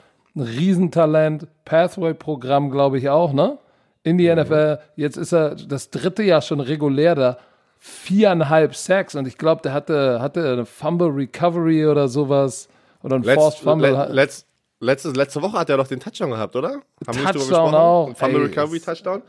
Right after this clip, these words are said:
Speaker 1: es ist
Speaker 2: Was,
Speaker 1: krass. Also, was
Speaker 2: weil du
Speaker 1: der
Speaker 2: aber grad
Speaker 1: liefert.
Speaker 2: Quarterback Sacks angesprochen hast. Derek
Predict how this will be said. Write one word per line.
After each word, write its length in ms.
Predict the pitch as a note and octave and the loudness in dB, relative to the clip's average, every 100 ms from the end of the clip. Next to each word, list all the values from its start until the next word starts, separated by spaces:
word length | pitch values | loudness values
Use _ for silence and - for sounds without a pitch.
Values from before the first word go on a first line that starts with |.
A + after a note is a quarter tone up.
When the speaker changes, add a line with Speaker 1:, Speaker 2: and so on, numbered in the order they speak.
| - | -10
Speaker 1:
es 200 | D3 C#3 | -8 -6
ist 120 | C#3 C#3 | -4 -2
Speaker 2:
Was, 120 | C#3+ | -2
Speaker 1:
krass. 420 | C3 B2 - - - | -2 -4 -8 -14 -8
Also, 260 | B2+ B2+ | -6 -2
was 80 | B2 | 2
Speaker 2:
weil 80 | C3+ | 4
du 60 | |
Speaker 1:
der 100 | D3+ | 4
Speaker 2:
aber 100 | D3 | 4
grad 200 | C#3 C#3 | 2 0
Speaker 1:
liefert. 120 | B2+ A2+ | 0 0
Speaker 2:
Quarterback 320 | E3 E3 C3+ | 2 0 0
Sacks 300 | D3 C#3 - | -4 -6 -6
angesprochen 600 | C3 C#3+ C3+ - B2+ B2+ | -6 -4 -4 -2 -2 -4
hast. 340 | A#2+ D#3+ - _ _ _ _ _ _ _ - - _ _ _ _ _ - | -6 -8 -10 _ _ _ _ _ _ _ -20 -20 _ _ _ _ _ -20
Derek 680 | F2+ D#2+ C#3 E3+ F3+ - | -4 2 4 2 -2 -10